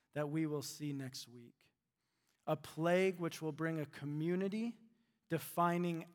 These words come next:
act of God to the people of Israel. A plague that will lead to events that have redemptive reverberations all the way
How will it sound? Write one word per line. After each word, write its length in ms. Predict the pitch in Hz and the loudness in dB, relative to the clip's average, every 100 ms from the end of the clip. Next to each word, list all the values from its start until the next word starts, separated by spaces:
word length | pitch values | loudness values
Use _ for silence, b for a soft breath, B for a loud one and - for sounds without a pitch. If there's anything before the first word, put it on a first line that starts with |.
| _ | _
act 420 | 175 170 147 - 165 | 2 4 2 -4 -6
of 160 | 135 | -4
God 400 | 160 156 143 135 | 0 0 0 -6
to 100 | 127 | -6
the 80 | 139 | -8
people 360 | 127 147 147 139 | -6 -8 -8 -10
of 140 | 123 | -8
Israel. 480 | 135 131 127 127 123 _ _ _ _ _ _ _ 165 | -8 -10 -14 -18 -20 _ _ _ _ _ _ _ 2
A 100 | 165 | 2
plague 500 | - 170 185 202 180 | 4 8 10 8 6
that 160 | 175 | 4
will 160 | 170 160 | 4 4
lead 300 | 165 185 185 | 4 2 0
to 160 | 165 | 0
events 540 | 151 127 160 175 190 - | 0 2 4 4 2 2
that 180 | 160 147 | 2 4
have 240 | 165 156 | 4 2
redemptive 880 | 147 139 127 175 190 190 202 180 160 | -2 -2 0 2 2 0 0 0 -2
reverberations 1040 | 151 131 165 160 156 147 147 - 139 131 - | -2 0 0 0 0 0 -2 -4 -8 -8 0
all 380 | 156 160 170 180 | 6 8 8 6
the 140 | 175 | 2
way 340 | 160 139 139 | 0 0 0